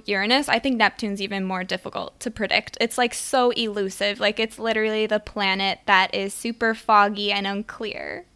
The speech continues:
So in transit chart readings, it's, it definitely creates change, and we'll get into the specifics, but again, like Uranus, it's similar in that it's kind of, like, slippery to, like, grasp onto what exact change it's going to bring about.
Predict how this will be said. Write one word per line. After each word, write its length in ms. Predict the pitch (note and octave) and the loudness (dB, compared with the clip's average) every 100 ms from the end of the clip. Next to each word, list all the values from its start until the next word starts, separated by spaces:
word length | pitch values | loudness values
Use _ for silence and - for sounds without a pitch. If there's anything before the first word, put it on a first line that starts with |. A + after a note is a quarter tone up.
| - | -6
So 480 | - A3+ G#3 G#3+ - - - - - | 4 4 4 0 -6 -14 -18 -14 4
in 600 | B3+ B3 A#3 A#3 A#3 - | 8 8 6 4 2 0
transit 580 | - B3 G#3+ A3 G#3+ G3+ | -2 2 2 2 0 0
chart 240 | - G#3 | -4 -4
readings, 460 | - G3+ F#3+ G3+ A3 - | -2 0 0 -2 -4 -2
it's, 540 | G#3 G3+ - - - - - - _ - | 0 0 -2 -6 -6 -10 -20 -20 _ -2
it 120 | A#3+ | 2
definitely 420 | A#3 A3 B3 A#3+ A#3 | 4 4 4 2 0
creates 560 | - A#3 G#3+ - - | 0 0 2 0 -6
change, 400 | - A3+ G#3 B3 | -6 -2 -2 -2
and 100 | B3 | -2
we'll 120 | G#3+ | 0
get 140 | G#3 F#3 | 0 -2
into 520 | F#3+ - G#3+ G3 G3 - | -4 -8 -4 -4 -6 -8
the 100 | - | -8
specifics, 640 | G#3+ - G#3+ F#3+ G#3+ A#3 - | -6 -6 -4 -4 -2 -4 0
but 300 | - F3+ - _ - _ _ | 2 2 0 _ -20 _ _
again, 400 | A#3+ A3+ G3 A3 | 6 8 4 4
like 200 | A3 A3 | 0 -2
Uranus, 440 | G#3 G3 G3+ A#3+ A#3 | -4 -2 0 -2 -2
it's 120 | - | -6
similar 380 | G3+ G3+ G3+ G#3+ | -6 -4 -2 0
in 160 | G#3+ | 2
that 140 | G#3 G3 | 2 2
it's 120 | - | -2
kind 220 | - G#3 | -4 -4
of, 140 | G3+ | -4
like, 260 | G3+ F#3+ F#3+ | 0 0 0
slippery 640 | - - F#3+ F#3+ G3 F#3 | -8 -4 -4 -2 0 0
to, 160 | F#3+ G3 | 0 -2
like, 160 | F#3 - | -2 4
grasp 340 | E3+ D#3 - | 4 4 0
onto 300 | G3 F#3+ G3+ | -4 -4 -2
what 160 | G3+ F#3+ | 0 0
exact 640 | G3 F3 F#3 D3+ - - | -2 2 4 4 2 -10
change 420 | - F#3+ F3+ - | -4 -2 -4 -10
it's 160 | - - | -12 -8
going 200 | A#3+ A#3 | -6 -6
to 100 | - | -6
bring 160 | - | -8
about. 320 | A#2 A2 D#2 | -2 -2 -2